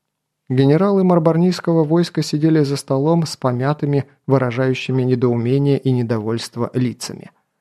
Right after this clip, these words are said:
Орленок же сиял. И сэр Каран, глядя на своего племянника, тоже весь лучился от удовольствия. «А вот и вино»,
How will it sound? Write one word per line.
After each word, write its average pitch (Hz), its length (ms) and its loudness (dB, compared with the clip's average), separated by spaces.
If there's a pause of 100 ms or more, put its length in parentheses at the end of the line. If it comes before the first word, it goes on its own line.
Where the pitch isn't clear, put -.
(220)
Орленок 143 580 0
же 135 240 0 (160)
сиял. 104 520 -4 (760)
И 156 80 2
сэр 208 340 0
Каран, 165 520 2
глядя 135 340 0
на 127 120 0
своего 123 340 -2
племянника, 147 760 -2 (120)
тоже 190 340 2
весь 147 380 0
лучился 120 640 -4
от 113 120 -10
удовольствия. 110 720 -4 (1200)
«А 117 220 2
вот 190 420 0
и 202 100 2
вино», 151 520 2